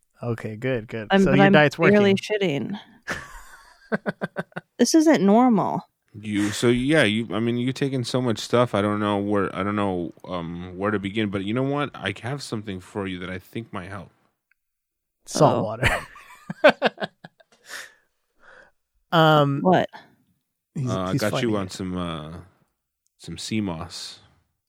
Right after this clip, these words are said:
Speaker 2: That's
Speaker 1: Oh,
Speaker 2: gonna
Speaker 1: yeah.
Speaker 2: make me shit. By the way, I
Speaker 3: I know.
Speaker 2: tried to use my juicer, but I can't get the thing out with the tool.
Speaker 3: What do you
Speaker 1: What?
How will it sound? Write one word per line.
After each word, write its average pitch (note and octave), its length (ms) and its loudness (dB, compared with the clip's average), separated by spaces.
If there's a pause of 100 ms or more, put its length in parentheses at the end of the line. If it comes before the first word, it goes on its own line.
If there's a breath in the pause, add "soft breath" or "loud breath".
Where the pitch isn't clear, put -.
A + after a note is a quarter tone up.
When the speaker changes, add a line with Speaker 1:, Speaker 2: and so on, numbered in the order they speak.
(500)
Speaker 2:
That's F#3+ 160 2
Speaker 1:
Oh, - 40 -6
Speaker 2:
gonna G3 100 6
Speaker 1:
yeah. G3+ 40 8
Speaker 2:
make G3+ 160 2
me G3+ 80 -4
shit. G#3+ 320 2
By B3 140 6
the C4+ 120 2
way, B3+ 240 6
I - 60 2
Speaker 3:
I A3+ 40 4
know. A3 100 -2
Speaker 2:
tried B3 140 6
to B3+ 60 2
use B3 220 4
my G3 160 6
juicer, F#3+ 600 4 (380 loud breath)
but G#3 100 4
I G#3 80 8
can't B3+ 340 4
get A#3+ 200 2
the G3+ 140 6
thing B3 340 4
out F3 160 6
with G3 160 2
the - 80 0
tool. G3 640 2 (800)
Speaker 3:
What B2+ 100 -12
do D3 40 -6
you C#3+ 60 -4
Speaker 1:
What? C#3 100 -2